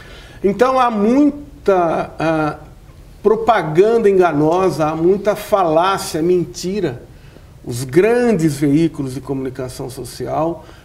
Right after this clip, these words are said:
não abrem de maneira equitativa espaço para posições que de fato estabeleçam contraponto. Eu acho importante que o Alexandre chamou atenção, acompanhar os debates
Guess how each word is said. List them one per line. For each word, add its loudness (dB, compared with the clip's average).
não 4
abrem 2
de -2
maneira -2
equitativa -8
espaço -4
para -12
posições -8
que -16
de -10
fato -8
estabeleçam -4
contraponto. -14
Eu 4
acho 0
importante 0
que -4
o 0
Alexandre -2
chamou -4
atenção, -2
acompanhar 2
os -2
debates -2